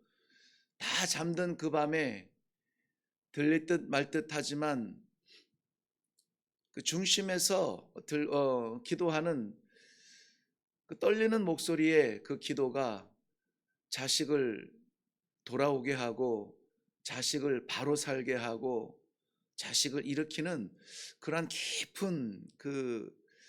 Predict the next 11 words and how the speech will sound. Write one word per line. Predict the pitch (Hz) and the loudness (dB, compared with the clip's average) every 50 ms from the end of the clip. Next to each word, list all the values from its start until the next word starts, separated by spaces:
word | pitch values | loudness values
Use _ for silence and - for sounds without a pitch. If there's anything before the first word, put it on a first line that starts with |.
| - - - - _ _ | -20 -20 -20 -20 _ _
어, | - - - - - - _ _ | -12 -12 -12 -12 -14 -18 _ _
감동, | - - - 113 127 139 147 143 175 170 147 113 92 87 85 - - | -10 -8 -8 -6 -6 -6 -2 -2 0 0 0 -2 -4 -8 -12 -16 -16
감-, | - - - 117 117 131 135 135 139 143 139 - - - - - 175 - - 175 _ | -14 -14 -10 -8 -6 -6 -4 -4 -6 -6 -8 -10 -12 -14 -18 -20 -20 -20 -20 -16 _
감사, | - - - 120 139 147 143 - 160 - 123 98 - - - _ _ _ - - - _ _ _ | -10 -6 -4 -4 -2 -2 -2 -2 -2 -2 -2 -4 -6 -10 -16 _ _ _ -20 -20 -20 _ _ _
이런 | - 208 131 147 151 147 | -4 -2 -2 -2 0 0
것들을, | 135 139 - - - 147 143 139 147 160 143 113 101 107 - - _ - - - - - - - - _ _ _ - | -2 -2 -4 -4 -4 -4 -2 0 0 -2 -2 -2 -4 -8 -12 -18 _ -20 -20 -20 -20 -20 -20 -20 -20 _ _ _ -18
어, | - - - - - - _ _ _ _ _ _ _ _ _ _ _ _ _ _ | -18 -16 -16 -18 -20 -20 _ _ _ _ _ _ _ _ _ _ _ _ _ _
느끼신 | - 127 135 - 160 147 - - 156 135 | -8 -8 -4 -2 0 2 2 2 2 0
적이 | 147 143 151 165 | -2 0 0 0
있는지요? | 131 120 120 123 127 123 - 131 113 98 87 90 - _ _ _ _ _ _ _ _ _ _ _ _ _ _ _ _ _ _ _ _ - 202 202 - | 0 0 -2 -2 -4 -4 -4 -4 -4 -6 -6 -12 -18 _ _ _ _ _ _ _ _ _ _ _ _ _ _ _ _ _ _ _ _ -20 -20 -20 -20
어, | - - - | -20 -20 -20